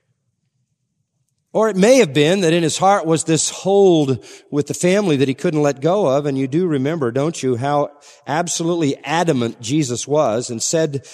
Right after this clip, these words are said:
what is so hard to hear. "Do not think that I came to bring peace on the earth. I didn't come to bring peace, but a sword.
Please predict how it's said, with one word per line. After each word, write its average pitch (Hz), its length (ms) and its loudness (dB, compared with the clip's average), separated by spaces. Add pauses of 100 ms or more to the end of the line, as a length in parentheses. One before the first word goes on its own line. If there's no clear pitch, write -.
(160)
what 127 180 -4
is 127 160 -4
so 196 480 0
hard 175 680 -4
to 113 100 -6
hear. 139 580 -2
"Do 151 140 -6
not 165 180 0
think 175 160 -2
that 160 100 -2
I 151 120 0
came 170 180 -2
to 156 80 -4
bring 143 180 -4
peace 180 380 -4
on 131 120 -2
the 123 120 -2
earth. 147 180 -2
I 131 60 0
didn't 147 200 -4
come 151 180 -4
to 135 80 -6
bring 123 180 -6
peace, 165 300 -6
but 120 160 -4
a - 20 -4
sword. 131 720 -2